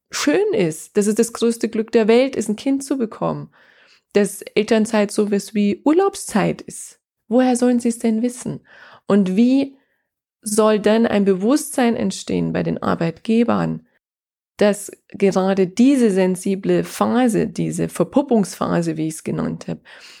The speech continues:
von der Schwangerschaft bis hin zum wirklichen Mama-Sein,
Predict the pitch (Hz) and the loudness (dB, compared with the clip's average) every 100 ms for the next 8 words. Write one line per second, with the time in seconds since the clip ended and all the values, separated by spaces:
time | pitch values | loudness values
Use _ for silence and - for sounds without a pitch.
0 | _ _ - - 190 214 - - 185 - | _ _ -4 0 2 0 -2 0 0 0
1 | 208 214 208 175 - - - 185 - 185 | 0 -2 -2 -6 -8 -8 -4 -4 -2 -2
2 | 180 175 180 202 180 170 175 220 233 202 | 0 0 2 0 -2 -2 0 2 0 -2
3 | 160 165 | -8 -10